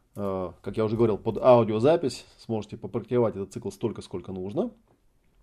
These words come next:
Запишите себе текущее название вашего переживания, там негативное или позитивное. <clears throat> Давайте ещё один цикл сделаем. Опять руки на грудь или пальцы, как вам удобно.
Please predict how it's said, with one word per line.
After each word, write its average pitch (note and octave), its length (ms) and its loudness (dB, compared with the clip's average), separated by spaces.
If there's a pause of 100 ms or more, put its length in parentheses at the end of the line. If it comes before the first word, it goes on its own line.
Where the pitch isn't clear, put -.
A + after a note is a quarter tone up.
(680)
Запишите A#2+ 480 -2
себе F#2+ 240 -6
текущее B2 500 -6
название G2 400 -6
вашего F2 260 -12
переживания, B2+ 540 -2
там F#2+ 180 -10
негативное C3+ 540 -4
или G2 100 -2
позитивное. F#2+ 720 -6 (380)
<clears throat> - 300 -20
Давайте A#2+ 560 0
ещё A2 140 -8
один F#2 200 -10
цикл - 260 -12
сделаем. F#2+ 540 -6 (1300)
Опять G2+ 360 -2
руки A2 220 -6
на F#2+ 120 -6
грудь G3+ 600 2
или G2+ 140 -6
пальцы, F#3+ 480 6
как C#3 160 -4
вам A2+ 140 0
удобно. F#3 520 4